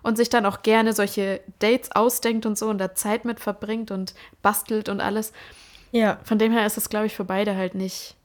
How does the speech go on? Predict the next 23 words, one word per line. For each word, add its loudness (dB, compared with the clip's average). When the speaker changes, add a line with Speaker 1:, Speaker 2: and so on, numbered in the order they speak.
Speaker 1:
kein 0
Verbiegen -2
oder -6
keine -2
Speaker 2:
Ja. 4
Speaker 1:
zu 2
große 0
Anstrengung. -2
Speaker 2:
Und 4
ich 0
mein, 4
er 6
findet 4
das 4
ja 6
auch 4
schön, -2
wenn 2
sie -2
sich -2
so 0
Mühe 2
gibt. -8